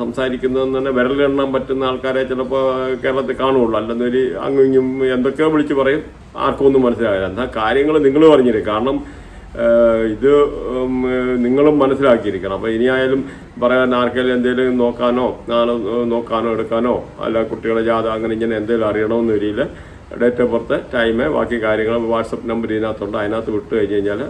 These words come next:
നമ്മളതിൻ്റെ, ഏഹ്, അപ്പോയിൻമെന്റ് എടുത്ത് കഴിഞ്ഞാലേ പറ്റുള്ളൂ. കാരണം അത് എല്ലാവരുടെയും കൂടെ ഒരുപാട് ബിസിയാണ്. അതിൻ്റെ ഇടയ്ക്ക് ഞാൻ ഈ വീഡിയോയും ചെയ്യണം, ഞാൻ തന്നെ എഡിറ്റിംഗ് ചെയ്യേണ്ട എല്ലാം ചെയ്യണ്ടേ. ഞാനൊരു basically I'm a computer programmer. പിന്നെ ഇതൊക്കെ നമ്മുടെ പാഷനാണ്. നമ്മുടെ, ഏഹ്, മീൻസ് ഇത് പിന്നൊരു കാര്യമുണ്ട്, by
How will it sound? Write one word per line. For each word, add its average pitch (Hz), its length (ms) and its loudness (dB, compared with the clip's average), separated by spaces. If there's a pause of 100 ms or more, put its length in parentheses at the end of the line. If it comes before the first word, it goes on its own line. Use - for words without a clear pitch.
നമ്മളതിൻ്റെ, 107 480 -4
ഏഹ്, 113 400 -6
അപ്പോയിൻമെന്റ് 127 480 0
എടുത്ത് 123 240 -2
കഴിഞ്ഞാലേ 127 300 2
പറ്റുള്ളൂ. 113 420 -2
കാരണം 104 220 -2
അത് 107 180 -2
എല്ലാവരുടെയും 123 480 0
കൂടെ 120 160 0
ഒരുപാട് 117 280 0
ബിസിയാണ്. 107 580 -4 (840)
അതിൻ്റെ 107 240 -2
ഇടയ്ക്ക് 123 200 2
ഞാൻ 131 200 0
ഈ 131 140 0
വീഡിയോയും 135 400 4
ചെയ്യണം, 117 220 4
ഞാൻ 117 240 2
തന്നെ 131 140 2
എഡിറ്റിംഗ് 123 360 0
ചെയ്യേണ്ട 120 200 0
എല്ലാം 120 260 2
ചെയ്യണ്ടേ. 98 220 0
ഞാനൊരു 113 480 -2 (220)
basically 120 320 -2
I'm 120 140 2
a 120 40 -2
computer 113 400 -4
programmer. 90 500 -6
പിന്നെ 104 180 -6 (460)
ഇതൊക്കെ 139 200 -2
നമ്മുടെ 135 220 0
പാഷനാണ്. 113 560 -2
നമ്മുടെ, 110 240 -4
ഏഹ്, 92 420 -8
മീൻസ് 107 500 -8
ഇത് 110 420 -4
പിന്നൊരു 120 380 0
കാര്യമുണ്ട്, 135 300 0
by 117 320 0